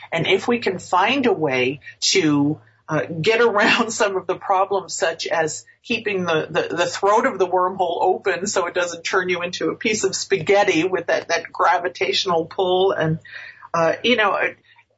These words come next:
the idea of sending a, a person through a wormhole is still science fiction. But again, the idea is, well, what if something can go through, even a particle?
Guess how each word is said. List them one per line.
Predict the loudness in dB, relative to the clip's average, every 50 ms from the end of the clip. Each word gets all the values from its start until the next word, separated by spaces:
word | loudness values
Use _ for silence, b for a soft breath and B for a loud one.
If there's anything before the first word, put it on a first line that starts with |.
| _ _ _ _ _ _ _ _ _ -4 -4 -2 -2
the | 0 2 2
idea | 2 4 2 4 4 4 2
of | 0
sending | 0 0 0 0 0 0 0 0
a, | 0 0 0
a | -2 -4
person | -4 -2 -2 0 0 0 0 -2 -2 -2
through | -2 -2 0 0
a | 0
wormhole | 0 0 0 2 2 0 2 0 0 2
is | 2 0 0 0 -2 -6 -6 -10 -16 _
still | -10 -8 -2 0 2 2 2
science | 0 0 0 0 0 -2 -4 -8 -4
fiction. | -2 -2 -2 0 0 -2 0 -2 -2 -4 -6 B B B B B B _
But | 0 2 2
again, | 2 4 2 2 2 0 -4 -6 -2
the | 0 2 2
idea | 4 2 0 -2 -2 -2 0 0 0 0
is, | -2 -2 -2
well, | 0 0 0 -2 0
what | 0 2 4
if | 4 2
something | 0 0 -2 -2 -2 -2 -4 -6 -4 -2
can | -4 -4 -2
go | -2 -2 -2
through, | -4 -4 -4 -2 0 2
even | 2 2 2 2
a | 0
particle? | 0 -2 -2 0 0 2 0 0 -4 -4 -6 -8 -8 -8